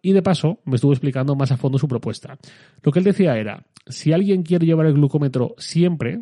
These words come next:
sin ser diabético, puede hacerlo, pero no hace falta. Hay muchos tipos de usuarios y no todos lo llevan siempre. Muchos simplemente quieren usar el glucómetro, pues, una vez al año durante un par de semanas, como quien se hace un chequeo, ¿no? Una vez al año, simplemente para conocer mejor su cuerpo,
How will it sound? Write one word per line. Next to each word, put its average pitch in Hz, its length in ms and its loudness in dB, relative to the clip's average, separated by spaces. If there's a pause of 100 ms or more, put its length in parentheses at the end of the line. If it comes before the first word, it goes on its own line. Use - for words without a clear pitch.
sin 127 200 -2
ser 123 200 -4
diabético, 139 560 -4 (440)
puede 117 220 -2
hacerlo, 151 460 -2 (460)
pero 160 200 0
no 139 100 0
hace 131 160 0
falta. 156 320 -6
Hay 107 120 -10
muchos 139 340 -4
tipos 131 200 -6
de 131 60 -2
usuarios 156 540 -2
y 123 80 -4
no 127 100 -2
todos 123 220 -2
lo 127 80 -2
llevan 107 180 -4
siempre. 156 440 -2 (380)
Muchos 160 440 0
simplemente 151 480 0
quieren 135 200 -2
usar 139 180 0
el 131 80 0
glucómetro, 165 640 -2
pues, 113 200 -12
una 117 160 -6
vez 113 200 -6
al 151 80 -2
año 220 200 0
durante 135 280 0
un 120 80 -2
par 113 140 -8
de - 60 -20
semanas, 185 520 -2 (440)
como 165 240 2
quien 170 220 0
se 143 80 2
hace 131 120 0
un 156 100 0
chequeo, 110 340 -6
¿no? 117 120 -8
Una 143 140 -2
vez 113 140 -6
al 113 80 -10
año, 113 320 -16
simplemente 147 540 0
para 143 400 -6 (180)
conocer 117 360 -8
mejor 160 420 -2
su - 220 -16
cuerpo, 160 500 2